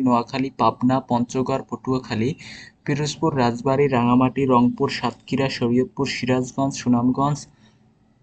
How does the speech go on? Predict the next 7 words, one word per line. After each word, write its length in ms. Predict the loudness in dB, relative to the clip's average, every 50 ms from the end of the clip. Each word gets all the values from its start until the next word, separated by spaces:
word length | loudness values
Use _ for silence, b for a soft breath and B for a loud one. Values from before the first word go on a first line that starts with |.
| _ _ _ _ _ _ _ _ _ _ _ _ _ -20 _ _ _ _ _ _ _ _ _ _ _ _ _ -6 -2
ধর্মপাশা 640 | 0 2 4 4 4 2 2 0 0 0 0 -2 0 0 2 2
ও 20 | 4 4 2 0 -2 _ 0 2
মধ্যনগর 640 | 2 2 2 0 0 0 2 4 2 2 2 2 2 2 2
উপজেলার 480 | 2 2 0 2 0 0 -2 -2 -4 -6 -4 -2 -2 -2
অত্র 280 | -2 -4 -10 -4 0 2 2 2 2 0 -6 _ _ _ _ _ _ _ _ _ _ _ 2
প্রবিশ 460 | 4 4 4 6 4 4 2 2 -2 -8 -6 -2 0 0
এর 80 | 0